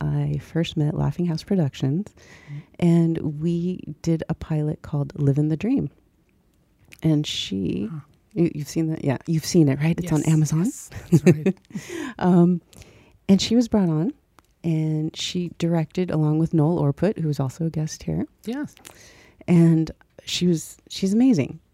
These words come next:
Speaker 1: So talking to her, watching her work, it, it was, it was awesome. And I found out we share the same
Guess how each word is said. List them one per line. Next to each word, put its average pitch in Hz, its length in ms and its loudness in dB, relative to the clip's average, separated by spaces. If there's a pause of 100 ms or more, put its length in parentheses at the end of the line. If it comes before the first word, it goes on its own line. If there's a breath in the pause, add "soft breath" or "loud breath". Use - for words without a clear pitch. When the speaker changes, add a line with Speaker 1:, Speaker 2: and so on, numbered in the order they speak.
(120)
Speaker 1:
So 160 440 0 (220)
talking - 440 -2
to 175 80 4
her, 170 380 2
watching 143 440 -2
her 160 180 2
work, 147 540 0 (1040 loud breath)
it, - 100 -12 (100)
it 185 100 4
was, 170 280 -2 (960)
it 196 100 4
was 180 140 2
awesome. - 460 -4 (100)
And 170 420 4 (160)
I 180 100 0
found 208 260 0
out 180 260 0
we 165 140 2
share 160 240 -2
the 156 80 -2
same 147 520 -4